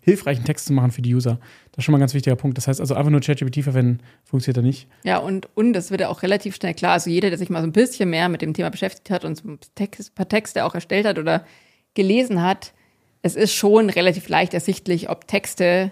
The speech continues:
Speaker 2: einfach mit Chat G P T erstellt werden oder nicht.
Speaker 1: Klar.
Speaker 2: Und deswegen, wie du schon sagst, also wenn man das macht, ist es einfach super wichtig,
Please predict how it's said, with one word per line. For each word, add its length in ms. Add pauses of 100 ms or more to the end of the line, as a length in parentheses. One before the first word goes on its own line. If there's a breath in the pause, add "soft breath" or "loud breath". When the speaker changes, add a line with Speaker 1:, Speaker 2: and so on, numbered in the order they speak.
(120)
Speaker 2:
einfach 260
mit 100
Chat 180
G 60
P 100
T 120
erstellt 340
werden 160
oder 100
nicht. 440
Speaker 1:
Klar. 200 (160)
Speaker 2:
Und 140
deswegen, 480
wie 80
du 100
schon 160
sagst, 500
also 340 (360 soft breath)
wenn 140
man 140
das 120
macht, 300
ist 80
es 60
einfach 200
super 320
wichtig, 520